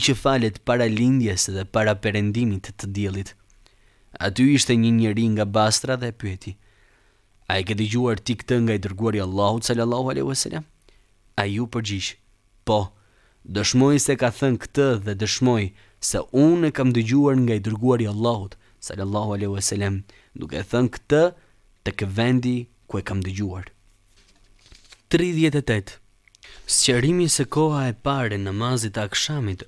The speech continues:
është në perëndimin e diellit. Dyqind e gjashtëmbëdhjetë, gjashtëqind e tridhjetë e shtatë. Është transmetuar nga Seleme bin Ekwa, radhiyallahu anhu, se i dërguari i Allahut alayhi salam e fali akşamin kur perëndoi dielli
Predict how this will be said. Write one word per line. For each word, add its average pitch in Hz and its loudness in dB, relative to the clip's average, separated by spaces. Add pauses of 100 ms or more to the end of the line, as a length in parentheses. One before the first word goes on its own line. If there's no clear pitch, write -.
(140)
është 123 0
në 110 2
perëndimin 117 0
e 104 -2
diellit. 95 -8 (840)
Dyqind 139 -2
e 151 2
gjashtëmbëdhjetë, 127 -2
gjashtëqind 123 -2 (100)
e 123 -4
tridhjetë 110 -6
e 110 -4
shtatë. - -6 (680)
Është - -10
transmetuar 156 0
nga 127 2
Seleme 131 0
bin 117 0 (160)
Ekwa, 131 -6 (420)
radhiyallahu 107 -4
anhu, 120 -4 (300)
se - -12
i - -12
dërguari 131 0
i 147 0
Allahut 151 0
alayhi 135 -2
salam 139 0
e 117 0
fali 131 -6
akşamin 120 -4
kur 104 -8
perëndoi 104 -4
dielli 127 -2